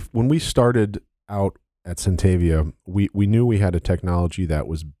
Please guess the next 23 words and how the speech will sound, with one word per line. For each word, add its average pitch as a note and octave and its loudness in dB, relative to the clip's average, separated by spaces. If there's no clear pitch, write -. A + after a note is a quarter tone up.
better, D2 -12
just - -8
broadly F2 -2
better. C#2+ -6
We G#2 -8
knew A2+ 4
that G#2 2
we G#2 2
could F#2+ 0
manufacture F#2 0
systems G#2 -2
and, F2 -2
uh, D2+ -2
um, C#2+ -6
assemblies G2 0
that E2 -2
were E2+ 0
previously F#2+ 0
a E2 -4
number G#2 2
of E2 0
different D#2+ -4
parts. - -4